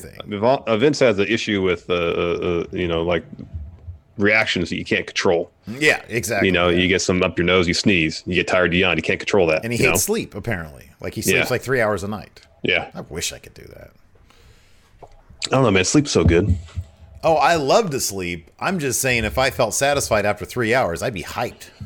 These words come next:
Speaker 2: I don't think
Speaker 1: So
Speaker 2: anybody
Speaker 1: happy.
Speaker 2: can sleep f-, for only three hours and feel satisfied,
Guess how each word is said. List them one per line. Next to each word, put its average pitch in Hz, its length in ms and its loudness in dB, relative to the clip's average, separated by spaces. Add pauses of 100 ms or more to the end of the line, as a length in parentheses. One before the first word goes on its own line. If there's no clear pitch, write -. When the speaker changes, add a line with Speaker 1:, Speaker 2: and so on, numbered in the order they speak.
(280)
Speaker 2:
I 123 60 0
don't 131 100 2
think 82 140 0
Speaker 1:
So 95 40 2
Speaker 2:
anybody 82 300 4
Speaker 1:
happy. 80 200 -4
Speaker 2:
can 104 80 -10
sleep 87 240 -2
f-, - 120 -16 (180)
for 98 180 0
only 85 120 2
three 85 240 0
hours 80 200 2
and 80 80 -8
feel 92 100 -6
satisfied, - 640 -2